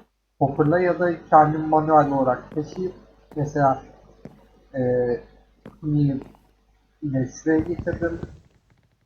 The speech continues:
E, buradan şu şekilde getirdim. Buraya bağladım. Burada sandık olduğunu düşünün.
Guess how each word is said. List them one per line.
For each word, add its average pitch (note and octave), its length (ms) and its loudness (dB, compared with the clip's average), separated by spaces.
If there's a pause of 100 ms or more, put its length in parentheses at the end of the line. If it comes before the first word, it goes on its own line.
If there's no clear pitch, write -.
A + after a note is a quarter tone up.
(520)
E, B2 340 -4 (240)
buradan C#3+ 520 2 (1600)
şu D3 80 -10
şekilde C3+ 560 -4
getirdim. E3 420 -8 (300)
Buraya D3 280 4
bağladım. C3 680 2
Burada C#3+ 380 0 (380)
sandık D3+ 420 0
olduğunu F3 420 0
düşünün. F3 320 -14